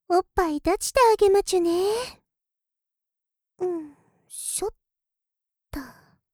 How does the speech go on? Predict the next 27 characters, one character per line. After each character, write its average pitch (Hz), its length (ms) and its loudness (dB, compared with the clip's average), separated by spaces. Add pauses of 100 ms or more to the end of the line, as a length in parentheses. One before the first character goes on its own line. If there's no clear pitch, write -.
(920)
<laughs> 370 80 -20 (1400)
ほ 311 120 -8
ら。 403 680 -4 (1080)
僕 262 260 -2
ち - 160 -10
ゃ 247 80 -2
ん 208 140 -8
が 262 200 -2 (440)
何 370 280 4
度 403 140 2
も 294 140 0
お 285 40 -6
か 320 140 -4
ず 359 140 0
に 349 160 2
し - 80 -12
ち - 120 -4
ゃ 359 100 2
う - 40 -4
く 403 160 2
ら 339 140 0
い 294 120 -4
甘 294 260 -4
え 330 60 -2
た 359 140 -4
か - 140 -6
っ 339 60 -6